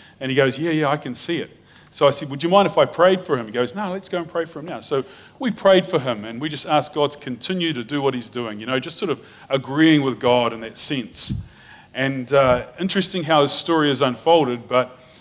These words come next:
three weeks ago, he was appointed as the senior pastor of Blenheim Baptist Church at the age of twenty-four. He's the youngest senior pastor in our, uh, two hundred and forty-five Baptist churches. So it's a remarkable little journey. And yet in these eight years,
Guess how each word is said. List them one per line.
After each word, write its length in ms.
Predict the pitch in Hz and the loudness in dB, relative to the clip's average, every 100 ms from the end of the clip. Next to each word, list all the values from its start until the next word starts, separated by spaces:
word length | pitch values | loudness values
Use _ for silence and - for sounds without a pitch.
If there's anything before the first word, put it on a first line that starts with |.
| - - | -20 -12
three 240 | - 175 | 0 2
weeks 300 | 165 196 - | 4 2 0
ago, 340 | 151 123 117 117 | 0 2 2 0
he 160 | 135 | -6
was 220 | 123 120 | -6 -6
appointed 420 | 123 - 151 147 123 | -10 -4 -2 -2 -6
as 140 | 117 | -6
the 80 | 120 | -6
senior 340 | - 151 143 | -2 -2 -2
pastor 440 | 139 143 139 - 113 | -2 -2 -2 -6 -8
of 40 | |
Blenheim 240 | 120 131 | -6 -4
Baptist 380 | 123 131 - - | 0 0 0 -8
Church 340 | - 139 113 131 | -2 -2 -2 -6
at 60 | |
the 80 | 123 | -2
age 160 | 123 123 | -2 -2
of 80 | |
twenty-four. 560 | - 120 113 135 117 87 _ _ - - | -10 -12 -12 -10 -12 -12 _ _ -20 -16
He's 140 | 123 117 | -10 0
the 80 | |
youngest 400 | 131 180 196 175 | 2 4 2 0
senior 220 | 185 170 135 | 0 -2 -2
pastor 580 | 139 135 - 143 135 - - - _ _ - | -2 -2 -2 -2 -2 -4 -18 -20 _ _ -10
in 180 | 143 139 | -6 0
our, 240 | 131 120 - | 2 0 -2
uh, 300 | 127 120 113 | -6 -4 -4
two 160 | - 156 | -4 -2
hundred 200 | 139 127 | -2 -4
and 80 | 117 | -8
forty-five 680 | 143 131 117 131 127 120 | -4 -2 0 2 2 4
Baptist 380 | 131 127 - - | 0 0 -4 -8
churches. 580 | - 131 - 92 - - - _ _ _ | -6 -8 -10 -12 -14 -16 -18 _ _ _
So 160 | - 165 | 2 4
it's 120 | 160 | 4
a 80 | 165 | 4
remarkable 600 | 170 165 185 185 175 175 | 4 4 4 4 2 2
little 220 | 165 156 | 4 2
journey. 420 | 135 175 139 131 | 0 -4 -4 -2
And 140 | 147 165 | -2 4
yet 160 | 180 | 4
in 140 | 185 185 | 4 4
these 320 | 180 160 - | 2 -2 -4
eight 200 | 170 160 | 0 0
years, 720 | 147 202 160 120 143 147 - | 0 2 2 2 -4 -8 -10